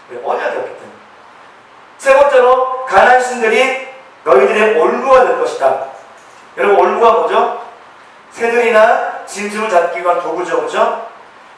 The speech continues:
"공중의 새들이 올무에 걸려 죽듯이 너희들도 가나안 사람들의 종교로 인해 멸망당할 것이다. 그리고 여전히 나는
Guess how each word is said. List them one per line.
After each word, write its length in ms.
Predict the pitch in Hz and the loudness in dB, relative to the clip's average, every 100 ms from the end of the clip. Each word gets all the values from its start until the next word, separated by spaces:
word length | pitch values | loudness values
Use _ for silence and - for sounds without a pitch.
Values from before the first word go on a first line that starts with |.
| - - | -20 -6
"공중의 1040 | 190 - 247 254 247 247 240 240 240 240 - - | -2 -2 -4 -4 0 2 2 0 -6 -14 -20 -20
새들이 480 | - 233 226 240 - | -6 -4 -2 -2 0
올무에 460 | 185 240 254 254 254 | 0 -2 2 4 4
걸려 280 | - 202 | 0 -2
죽듯이 720 | 196 - 180 - 277 302 - - - 143 | -4 -8 -10 -6 -4 -6 -10 -18 -16 -2
너희들도 920 | 156 - 196 185 190 - - - - - - | 0 0 -4 -8 0 2 2 -2 -10 -18 -20
가나안 420 | - 165 151 151 | -12 -4 0 0
사람들의 460 | 143 135 131 127 123 | -2 -6 -6 -10 -12
종교로 380 | 123 120 127 | -14 -10 -10
인해 420 | 117 104 - - - - | -8 -6 -6 -6 -12 -18
멸망당할 680 | - 110 110 117 117 104 101 | -16 -12 -8 -8 -8 -14 -16
것이다. 300 | 98 - - - - - - - - - - - - - - - - | -18 -18 -18 -18 -20 -20 -20 -20 -20 -20 -20 -20 -20 -20 -20 -20 -18
그리고 280 | 95 143 135 | -14 -2 2
여전히 220 | - - | 2 2
나는 500 | - - - - | 2 2 0 -4